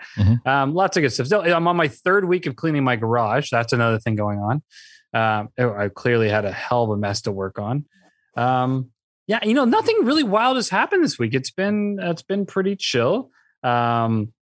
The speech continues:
Speaker 2: I don't really have much, man. I'm not gonna lie. I'm, I was excited for this. I've watched this episode four times
Speaker 1: Mm-hmm.
Speaker 2: 'cause I've been so amped about this, um, digging all that. And, um,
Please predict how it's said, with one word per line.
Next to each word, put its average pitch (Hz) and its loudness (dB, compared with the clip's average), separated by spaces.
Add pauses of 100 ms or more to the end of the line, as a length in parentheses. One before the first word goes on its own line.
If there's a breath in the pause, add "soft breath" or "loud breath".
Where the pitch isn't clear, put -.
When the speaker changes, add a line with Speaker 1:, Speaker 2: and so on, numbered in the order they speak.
(800)
Speaker 2:
I - -14
don't 180 -6
really 156 0
have 139 -2
much, 151 0
man. 143 -2
I'm 123 0
not 185 0
gonna 123 0
lie. 135 2
I'm, 127 0
I 139 2
was 143 2
excited 170 2
for 180 -2
this. 147 2
I've 131 0
watched 180 2
this 151 0
episode 147 0
four 147 2
times 135 0
Speaker 1:
Mm-hmm. 113 4
Speaker 2:
'cause 113 0
I've 120 2
been 117 0
so 147 2
amped 139 2
about 113 0
this, 113 0 (360 soft breath)
um, 110 2
digging 135 2
all 120 2
that. 113 0 (580)
And, 110 -2
um, 104 -2